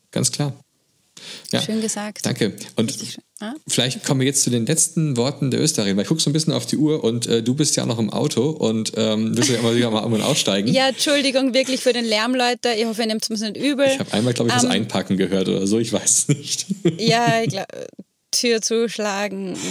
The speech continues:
Speaker 2: Ja,
Speaker 1: Ja.
Speaker 2: okay. Äh, äh, letzten Worte. Ah, ich hab was Schönes, ich hab was Schönes. Lasst uns alle ein Team sein.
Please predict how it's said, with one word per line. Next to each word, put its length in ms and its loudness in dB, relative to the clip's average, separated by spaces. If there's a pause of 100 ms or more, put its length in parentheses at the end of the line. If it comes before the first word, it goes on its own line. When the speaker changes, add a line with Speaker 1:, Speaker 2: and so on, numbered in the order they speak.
(480)
Speaker 2:
Ja, 180 2 (160)
Speaker 1:
Ja. 100 4
Speaker 2:
okay. 180 2 (340)
Äh, 720 -2
äh, 60 2
letzten 300 2
Worte. 240 0 (380)
Ah, 160 0
ich 80 0
hab 120 -2
was 100 0
Schönes, 260 -2
ich 80 -2
hab 100 -2
was 80 -2
Schönes. 300 -4 (320)
Lasst 380 -2
uns 180 0
alle 440 -2
ein 260 -2
Team 340 2
sein. 400 -4